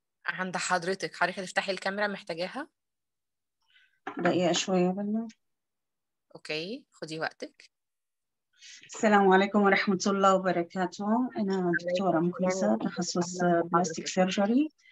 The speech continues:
Speaker 2: آه، بورد، آه، فرنسي، آه، بورد أوروبي، آه، رئيس قسم، آه، السيرجيكال ب، آه، مستشفى أوهانا،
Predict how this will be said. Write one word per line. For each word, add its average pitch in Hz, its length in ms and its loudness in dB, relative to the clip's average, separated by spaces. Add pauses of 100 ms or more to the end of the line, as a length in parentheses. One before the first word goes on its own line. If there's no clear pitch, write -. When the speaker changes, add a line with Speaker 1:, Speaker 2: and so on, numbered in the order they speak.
(600)
Speaker 2:
آه، 180 1080 2 (200)
بورد، 185 380 2 (100)
آه، 175 760 0
فرنسي، 208 680 0 (260)
آه، 185 440 0
بورد 185 220 0
أوروبي، 190 640 -2 (540)
آه، 180 380 2
رئيس 175 320 0
قسم، 185 580 2
آه، 175 500 2 (380)
السيرجيكال 175 840 0 (260)
ب، 170 120 -4 (1000)
آه، 170 720 0
مستشفى 180 480 -2 (300)
أوهانا، 185 680 0